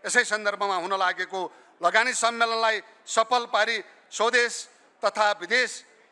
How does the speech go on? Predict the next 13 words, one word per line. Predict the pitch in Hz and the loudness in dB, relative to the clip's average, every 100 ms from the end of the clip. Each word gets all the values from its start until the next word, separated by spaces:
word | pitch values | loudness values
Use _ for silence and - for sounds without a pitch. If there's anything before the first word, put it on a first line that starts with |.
| _ _ _ - | _ _ _ -6
विदेशी | 214 254 247 | 0 0 0
लगानी | 220 208 214 220 | -2 0 0 -2
प्रवर्धन | - 208 196 196 196 | -4 -4 -4 -4 -2
मार्फत | 196 185 190 196 - _ _ | -2 0 -2 -4 -8 _ _
अर्थतन्त्रलाई | 196 202 214 208 202 196 196 | -2 0 0 0 0 -2 -2
मजबुत | 170 180 190 220 | -2 -4 -4 -4
बनाउन | 196 196 196 185 156 - _ | -2 0 0 -2 -4 -12 _
हामी | 170 196 | -2 -2
अहोरात्र | 208 180 208 233 220 196 | -2 0 2 2 0 -8
खट्नुपर्ने | 175 - 185 185 180 | -10 -10 -10 -8 -8
बेला | 156 165 165 151 - - - | -6 0 0 0 -8 -20 -2
आएको | 180 185 226 | 0 2 0
छ। | 214 | 2